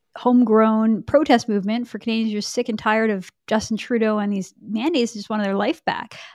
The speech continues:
Um, that, that, that, that, that couldn't be possible, and therefore there must be some shadowy figure behind the scenes. They, they said that it was Republicans in the U S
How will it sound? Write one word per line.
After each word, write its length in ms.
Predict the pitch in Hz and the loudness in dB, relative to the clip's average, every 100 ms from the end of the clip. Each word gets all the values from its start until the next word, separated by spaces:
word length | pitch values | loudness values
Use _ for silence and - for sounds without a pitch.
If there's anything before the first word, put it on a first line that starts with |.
| - | -2
Um, 200 | 226 220 | 0 2
that, 140 | 202 | 2
that, 180 | 226 208 | 0 2
that, 240 | 233 202 | 2 2
that, 140 | 220 220 | -2 2
that 220 | 240 233 | 2 2
couldn't 240 | - 311 | 0 2
be 80 | 277 | 2
possible, 640 | 220 208 226 - 185 185 185 - - | 2 2 0 -2 -6 -6 -6 -14 -4
and 160 | 220 220 | 0 2
therefore 340 | 240 240 226 | 2 0 -2
there 100 | 208 | -2
must 240 | 208 220 | -2 -2
be 100 | - | -4
some 220 | 226 226 202 | -4 -4 -6
shadowy 460 | - 208 214 214 | -2 -2 0 -2
figure 400 | 202 208 190 196 | -4 -4 -4 -6
behind 340 | 185 - 214 185 | -6 -8 -8 -8
the 60 | |
scenes. 460 | - 302 262 208 - - - - | -8 -4 -2 -4 -8 -20 -14 -6
They, 120 | 220 | -2
they 160 | 226 226 | 0 0
said 180 | 254 | 0
that 100 | 226 | -2
it 80 | 214 | -2
was 200 | 214 190 208 | -4 -8 -10
Republicans 720 | 202 - 247 269 - 240 226 220 | -8 -6 -2 -2 -2 0 0 -2
in 160 | 226 220 | -2 -2
the 80 | |
U 220 | 190 190 214 | -2 -4 -2
S 360 | 208 196 - | 0 -2 -8